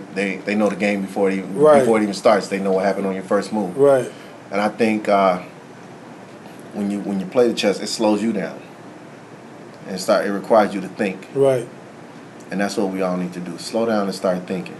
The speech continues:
Speaker 2: Yep.
Speaker 1: And if, if the plan doesn't go the way you want it to, that doesn't mean it's the end of the world.
Speaker 2: Right.
Speaker 1: Now you just have to adjust.
Speaker 2: Right.
Speaker 1: So you gotta constantly adjust to upgrade yourself, to make yourself ready for the next step,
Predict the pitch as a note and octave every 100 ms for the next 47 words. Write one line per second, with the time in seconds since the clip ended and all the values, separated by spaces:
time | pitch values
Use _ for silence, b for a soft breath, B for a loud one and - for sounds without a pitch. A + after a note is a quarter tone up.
0 | - - - C#3 C3 - - - - -
1 | - - G#2+ A2 - - A#2+ - - D#3
2 | F3+ D#3 A#2+ A2+ A#2 D3 A#2 A2+ G#2+ G2
3 | A#2+ G#3 - - F#2 F#2 - - - -
4 | B2+ D#3 B2 C#3 C3 - - B2 G2 F2+
5 | D3 G2 D2 - C3+ B2+ A#2+ - A2+ C3
6 | A2 G#2 G2+ F#2 E2+ C#4 D#3 - - C#3+
7 | C#3 B2 - - - - - - - -
8 | B2+ A#2 F#2+ - C#3 D#3 D#3+ D3+ A#2+ G2+
9 | G2 F#2+ - - G2 F#2+ F#2+ F2+ E2 -
10 | - - - - - - - - - -
11 | G#2+ G#2 G2 - F#2+ F#2+ G2 F#2 F#2 F2+
12 | E2+ - - -